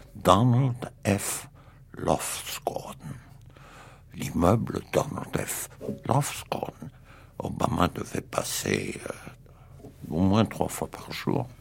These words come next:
Bon, alors, retour à Berkeley. Euh, summer session.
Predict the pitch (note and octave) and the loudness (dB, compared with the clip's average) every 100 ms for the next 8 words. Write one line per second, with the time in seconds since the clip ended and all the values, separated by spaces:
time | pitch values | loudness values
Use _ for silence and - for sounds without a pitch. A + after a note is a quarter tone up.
0 | - - - - - - A2 F#2 - - | -20 -20 -20 -18 -16 2 6 6 4 -14
1 | - - - G#2 G2 F2+ - - - - | -16 -2 6 10 10 10 4 -8 -2 4
2 | - C3 - D#3 D3+ G2+ - G2 E2+ F#2 | 8 8 8 10 10 8 6 6 8 6
3 | - - F2 - - - - - - - | 4 -6 -6 -6 -8 -20 -18 -16 -16 -16
4 | - - - F#2+ F#2+ E2 - - - - | -20 -2 6 10 10 6 -2 -16 -18 -14
5 | - - G#2 F#2+ E2+ - - - - | -2 6 8 8 4 0 0 0 -2